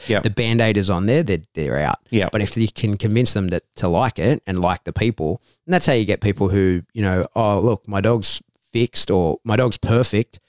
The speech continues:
Speaker 2: Now I'm on the path to helping other people and becoming an instructor within this community," or
Speaker 1: That's right.
Speaker 2: like a
Speaker 1: Yeah.
Speaker 2: helper or so, you know, something like that.
Speaker 1: Yeah.
Speaker 2: Um, so I think that's the way to keep people coming back.
Speaker 1: Yeah. It's, it's, it follows the foundations of shaping.
Speaker 2: Yeah.
Speaker 1: Just enough to keep you intrigued.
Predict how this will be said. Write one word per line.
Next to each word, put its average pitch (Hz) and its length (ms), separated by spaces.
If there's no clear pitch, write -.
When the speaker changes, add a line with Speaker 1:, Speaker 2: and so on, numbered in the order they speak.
Speaker 2:
Now 110 160
I'm 101 80
on 98 80
the 90 80
path 101 360
to 92 240
helping 92 340
other 135 160
people 85 300
and 85 80
becoming 90 340
an 85 60
instructor 104 420
within 80 260
this 76 140
community," 73 520
or 71 40
Speaker 1:
That's 143 160
right. 139 180
Speaker 2:
like 95 180
a - 40
Speaker 1:
Yeah. 92 40
Speaker 2:
helper 95 500
or 78 80
so, - 140
you 131 100
know, 95 140
something 92 280
like 78 200
that. 71 300
Speaker 1:
Yeah. 107 180
Speaker 2:
Um, 85 400
so 127 120
I 123 40
think 143 160
that's 87 160
the 82 60
way 76 120
to - 60
keep - 160
people - 160
coming - 260
back. - 120
Speaker 1:
Yeah. 101 200
It's, - 260
it's, - 240
it 131 160
follows 131 440
the 117 100
foundations 107 760
of 95 260
shaping. 95 480
Speaker 2:
Yeah. 95 220
Speaker 1:
Just 131 260
enough 113 440
to 110 80
keep - 260
you 98 100
intrigued. 90 480